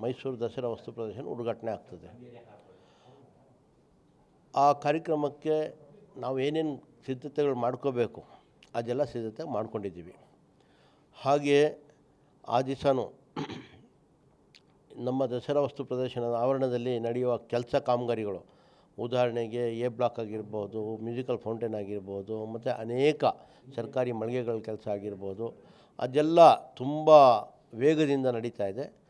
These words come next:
ಬಹುಶಃ ನಾಳೆ ಸಂಜೆ ತನಕ ಎಲ್ಲ ಕೆಲಸ ಕಾರ್ಯ ಮುಗಿಸಿ ನಾಳೆದ್ದು ನಾವು, ಆ, ಉದ್ಘಾಟನೆಗೆ ಸಿದ್ಧರಾಗ್ತೀವಿ. ಬಹುಶಃ ಈ ವರ್ಷದ ವಸ್ತು ಪ್ರದರ್ಶನ, ದಸರಾ ವಸ್ತು ಪ್ರದರ್ಶನ,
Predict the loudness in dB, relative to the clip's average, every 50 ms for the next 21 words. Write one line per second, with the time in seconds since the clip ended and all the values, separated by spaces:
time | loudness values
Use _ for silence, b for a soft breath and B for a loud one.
0 | b b b b b b -6 0 0 2 2 0 0 2 4 6 6 6 6 4
1 | 0 -4 -4 -2 0 0 2 0 -2 -2 -6 -4 -4 -4 -4 -4 -4 -4 -2 -2
2 | 0 0 -2 -2 -4 -10 -6 -6 -4 -4 -2 -2 -2 -2 -4 -6 -16 _ _ -6
3 | -6 -6 -6 -6 -4 -2 -2 -2 -2 -6 -14 _ _ b b b b b b b
4 | b b b -2 0 0 2 0 0 -4 -6 -14 -8 -6 -6 -6 -6 -12 -20 _
5 | _ _ _ _ -8 -4 0 0 0 0 0 -4 -8 -10 -14 -18 _ _ _ _
6 | _ _ _ _ _ -12 -8 -4 -2 0 0 0 2 2 2 0 0 -2 -2 -4
7 | 0 6 6 6 6 6 -2 -2 -2 -2 -4 -8 -8 -4 -2 -2 -2 -4 -4 -12
8 | -12 -12 -12 -14 -16 _ _ b b b b b b b b b b b b b
9 | _ _ 0 2 4 4 4 2 2 6 6 6 6 6 6 4 4 2 4 2
10 | 2 6 10 10 12 12 10 8 6 4 0 -2 -8 -12 -6 -4 0 0 0 0
11 | 0 -2 -2 0 2 4 2 2 0 -2 -6 -4 -2 0 0 0 -2 -4 -8 -14
12 | -6 -4 -2 -2 -2 -2 -2 -6 -6 -4